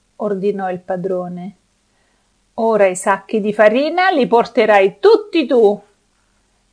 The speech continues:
Il cavallo, spazientito ed infuriato per la cosa,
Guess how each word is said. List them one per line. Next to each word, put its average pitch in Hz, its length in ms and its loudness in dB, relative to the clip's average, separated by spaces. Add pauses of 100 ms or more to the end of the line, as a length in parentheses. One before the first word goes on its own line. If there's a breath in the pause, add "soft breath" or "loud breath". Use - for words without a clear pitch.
(560)
Il 208 300 -2
cavallo, 220 600 2
spazientito 202 960 -4
ed 180 160 0
infuriato 196 1200 -2
per 170 220 -4
la 185 180 -4
cosa, 180 640 -6